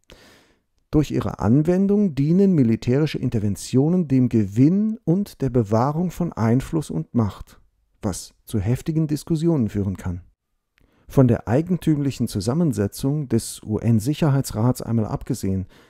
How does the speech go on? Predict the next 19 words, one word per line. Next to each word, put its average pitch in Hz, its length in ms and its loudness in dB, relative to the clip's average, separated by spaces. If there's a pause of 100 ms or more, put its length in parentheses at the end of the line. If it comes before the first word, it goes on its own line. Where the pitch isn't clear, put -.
(220)
bringt 160 360 2
das 127 140 -4
Prinzip 107 500 -2
der - 100 -4
Schutzverantwortung 135 1000 -2 (300)
auch - 160 -4
eine 147 200 2
schwerwiegende 151 880 2
Gefahr 151 440 0
mit 98 200 0
sich, - 300 -10 (240)
ist - 220 -6
doch 131 100 2
die - 160 0
Intervention 123 960 0
im 110 140 0
Namen 120 460 2
großer 131 440 2
Prinzipien 131 640 -6